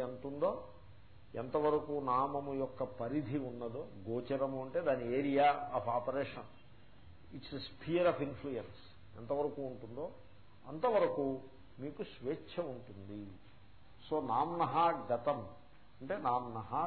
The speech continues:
గోచరం, sphere of influence or sphere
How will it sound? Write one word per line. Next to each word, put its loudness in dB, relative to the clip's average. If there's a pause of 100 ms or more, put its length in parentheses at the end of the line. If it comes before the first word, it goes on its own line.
(180)
గోచరం, -4 (640)
sphere 4
of 0
influence -6 (540)
or -2 (140)
sphere 0